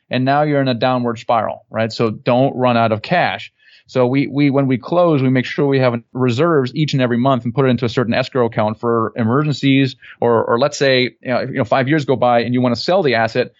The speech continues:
and you really need to do the, redo the parking lot. Well, where's that money gonna come from? So if you're not, quote, saving <laughs> in five years, you're not gonna be able to do the, the, do the part. So being conservative, having enough cash in, in the bank, uh, those are some of the mistakes. Uh, there's, there's many. I could go on.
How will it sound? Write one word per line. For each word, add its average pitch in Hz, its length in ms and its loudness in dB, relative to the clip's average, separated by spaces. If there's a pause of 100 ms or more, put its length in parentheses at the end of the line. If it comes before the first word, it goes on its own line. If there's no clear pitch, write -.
(200)
and 120 200 0
you 127 120 2
really 143 160 0
need 131 100 2
to 120 80 0
do 131 160 0
the, 117 280 2
redo 127 340 0
the 117 80 2
parking 156 260 -2
lot. 101 240 -4
Well, 117 180 0
where's 135 200 0
that 117 160 -2
money 120 180 -2
gonna 107 160 -4
come 104 200 -4
from? - 260 -6
So 113 140 -2
if 117 140 -2
you're 143 60 2
not, 139 220 -2
quote, 139 280 -2
saving 131 680 -2
<laughs> - 40 -6
in 160 120 -4
five 139 320 0
years, 131 380 0 (340)
you're 139 80 -6
not 147 160 -2
gonna 143 80 -6
be 135 80 0
able 127 160 0
to 113 40 -8
do 127 180 2
the, 113 260 0
the, 117 120 -6
do 120 200 0
the 110 60 2
part. 127 300 -2 (120)
So 131 100 -2
being 190 140 0
conservative, 147 400 0
having 143 220 0
enough 127 160 -2
cash 131 280 -2
in, 120 180 -6
in 123 100 -8
the 117 60 -4
bank, 113 380 -4
uh, 123 80 -4
those 190 220 0
are - 20 0
some 170 160 0
of 160 60 0
the 139 60 0
mistakes. 127 540 -2
Uh, 120 160 0
there's, 135 260 0
there's 135 200 0
many. 120 340 0
I 123 100 -4
could 131 120 -4
go 123 140 0
on. 113 320 0